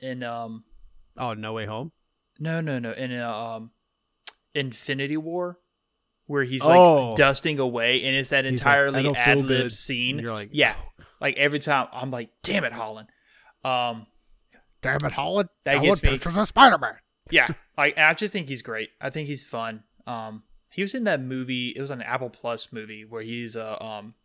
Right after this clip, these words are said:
Speaker 1: like, P T S D, uh, war
Speaker 2: Yep.
Speaker 1: veteran thing. It was really
Speaker 2: Mm-hmm.
Speaker 1: good. It was really creepy.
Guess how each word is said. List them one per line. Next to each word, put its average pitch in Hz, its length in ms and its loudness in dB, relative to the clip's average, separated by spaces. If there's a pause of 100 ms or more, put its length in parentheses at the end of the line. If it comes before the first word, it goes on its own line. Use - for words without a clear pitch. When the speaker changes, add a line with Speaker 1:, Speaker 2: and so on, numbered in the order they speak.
(100)
Speaker 1:
like, 113 180 -14
P 139 160 -10
T 123 180 -8
S 117 120 -10
D, 120 380 -10
uh, 107 180 -8
war 117 380 -4
Speaker 2:
Yep. 120 80 -2
Speaker 1:
veteran 139 300 -2
thing. 156 240 -4
It 127 100 -8
was 135 140 -2
really 117 220 -8
Speaker 2:
Mm-hmm. 113 80 -12
Speaker 1:
good. 110 100 -8
It 117 40 -8
was 120 100 -12
really 117 180 -14
creepy. 117 380 -12